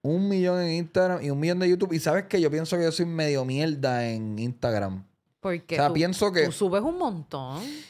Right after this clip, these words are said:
Speaker 1: Sí, pero no, no. O sea, yo pienso que yo soy duro en YouTube.
Speaker 2: YouTube.
Speaker 1: Yo soy, yo,
Speaker 2: Ok.
Speaker 1: yo pienso que soy duro en YouTube y
Speaker 2: Ujú.
Speaker 1: pienso que soy medio mierda en Instagram y súper ultra mega mierda en
Speaker 2: ¿En dónde?
Speaker 1: TikTok.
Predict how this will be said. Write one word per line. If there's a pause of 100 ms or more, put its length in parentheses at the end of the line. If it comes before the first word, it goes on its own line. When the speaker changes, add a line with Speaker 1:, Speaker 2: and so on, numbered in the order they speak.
Speaker 1:
Sí,
pero
no,
no.
O
sea,
yo
pienso
que
yo
soy
duro
en
YouTube. (560)
Speaker 2:
YouTube. (520)
Speaker 1:
Yo
soy,
yo,
Speaker 2:
Ok.
Speaker 1:
yo
pienso
que
soy
duro
en
YouTube (400)
y
Speaker 2:
Ujú.
Speaker 1:
pienso
que
soy
medio
mierda
en
Instagram
y
súper
ultra
mega
mierda
en
Speaker 2:
¿En
dónde?
Speaker 1:
TikTok.